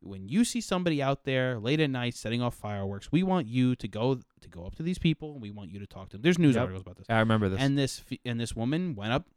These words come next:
Speaker 1: went up to a, a, a guy who was outside and he was setting off fireworks, and she confronted him and they had an argument and he killed her.
Speaker 2: Yeah.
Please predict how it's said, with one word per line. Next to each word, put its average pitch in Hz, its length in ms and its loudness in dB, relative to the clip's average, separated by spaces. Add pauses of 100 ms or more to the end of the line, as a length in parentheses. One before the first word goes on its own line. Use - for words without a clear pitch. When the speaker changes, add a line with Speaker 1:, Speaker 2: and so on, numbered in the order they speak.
(240)
Speaker 1:
went 113 200 2
up 165 160 2
to 190 400 -2 (120)
a, 147 160 2 (140)
a, 147 100 -4 (220)
a 127 80 -8
guy 139 320 -4
who 143 160 0
was 113 320 -2
outside 131 600 -4
and 123 120 -4
he 117 100 -6
was 117 160 -4
setting 120 200 -4
off 151 100 -4
fireworks, 135 480 -4
and 104 140 -12
she 117 240 -4
confronted 123 480 -6
him 170 280 -2
and 107 240 0
they 110 120 -4
had 113 240 -4
an 107 80 -6
argument 151 400 -2
and 104 160 -8
he 175 240 -4
killed 92 300 -8
her. 90 200 -18
Speaker 2:
Yeah. 147 160 -4